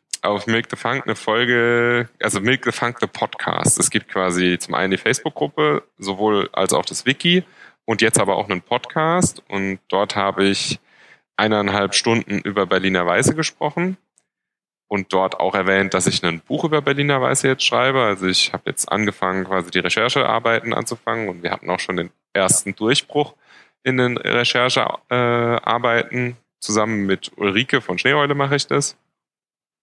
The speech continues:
Aber halt natürlich auch der Partner, also der Andreas Wiegald. Ähm, genau, und dort werde ich jetzt weiter am Buch schreiben. Mal sehen, wann wir soweit sind. Das Buch wird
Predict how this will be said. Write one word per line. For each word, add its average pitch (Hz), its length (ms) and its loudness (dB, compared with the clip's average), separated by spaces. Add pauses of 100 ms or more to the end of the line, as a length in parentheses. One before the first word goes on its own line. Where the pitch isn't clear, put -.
(440)
Aber 90 200 2
halt 85 160 -2
natürlich - 260 -8
auch - 120 -4 (280)
der 85 80 -2
Partner, 104 520 -2
also 87 140 2
der 85 180 0
Andreas 110 440 2 (680)
Wiegald. 101 560 2
Ähm, 95 640 2
genau, 90 320 2
und 98 580 -2 (760)
dort 92 680 -2
werde 95 260 -2
ich - 80 -2
jetzt - 760 0
weiter 98 420 0
am 87 280 -2 (140)
Buch 117 200 -10
schreiben. 170 560 -2 (540)
Mal 95 260 -2
sehen, 98 420 2
wann 92 180 -2
wir 92 80 2
soweit 90 380 0
sind. 120 480 -4 (320)
Das 87 280 0
Buch - 220 -8
wird 98 240 0